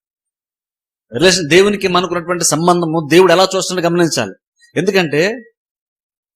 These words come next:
దేవుడు నన్ను గౌరవిస్తున్నప్పుడు ఆటోమేటిక్‌గా నేను ప్రార్థన చేసేటప్పుడు నేను ఆత్మ సంబంధంగా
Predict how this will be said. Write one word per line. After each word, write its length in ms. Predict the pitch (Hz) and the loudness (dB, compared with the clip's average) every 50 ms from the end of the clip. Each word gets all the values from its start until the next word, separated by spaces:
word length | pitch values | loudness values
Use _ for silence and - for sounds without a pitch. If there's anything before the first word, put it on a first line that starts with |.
| _ _ 120 | _ _ -8
దేవుడు 360 | 113 - 175 220 226 226 220 | -2 2 4 4 6 4 4
నన్ను 440 | 202 196 180 175 175 180 202 202 147 151 | 2 0 -2 -2 -4 -4 -4 -4 -2 -2
గౌరవిస్తున్నప్పుడు 920 | 175 196 196 190 - - 175 165 156 139 156 165 147 123 120 139 160 - _ _ _ _ _ _ _ _ _ _ _ _ _ _ _ _ - | 0 0 0 -2 -4 -4 -4 -4 -4 -4 -4 -4 -4 -2 -4 -4 -8 -12 _ _ _ _ _ _ _ _ _ _ _ _ _ _ _ _ -4
ఆటోమేటిక్‌గా 480 | 123 151 175 170 175 170 151 170 160 160 | -4 -2 -2 -2 -2 -2 -2 -2 -2 -2
నేను 360 | 156 151 147 147 156 160 151 - | -2 -2 -4 -4 -4 -6 -6 -4
ప్రార్థన 460 | 139 156 170 160 156 160 160 - 151 | -4 -4 -4 -4 -6 -6 -6 -6 -6
చేసేటప్పుడు 720 | 143 139 - 131 123 123 120 - 139 143 165 185 180 - - - | -6 -6 -6 -8 -8 -8 -10 -10 -8 -8 -6 -6 -8 -10 -10 -6
నేను 140 | 135 127 139 | -4 -2 -2
ఆత్మ 220 | 170 165 170 170 | -4 -4 -6 -10
సంబంధంగా 480 | 156 - 151 143 139 135 131 127 - | -8 -6 -6 -4 -4 -4 -4 -4 -6